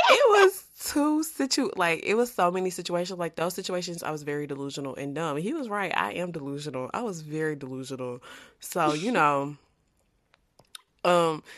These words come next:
Speaker 1: but he would keep coming back. And I used to think, "Oh, yeah, that's fine." You know, he keep coming back. But no,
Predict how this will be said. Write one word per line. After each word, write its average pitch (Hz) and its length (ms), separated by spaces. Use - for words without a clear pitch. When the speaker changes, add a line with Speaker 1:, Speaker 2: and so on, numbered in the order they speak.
Speaker 1:
but 190 680
he 190 240
would 175 220
keep 175 520
coming 147 460
back. 160 400
And 160 100
I 175 100
used 208 180
to - 40
think, 190 240
"Oh, 330 280
yeah, 311 280
that's 302 240
fine." 277 360
You 294 80
know, 269 100
he 285 120
keep 269 160
coming 247 200
back. 208 220
But 208 120
no, 190 500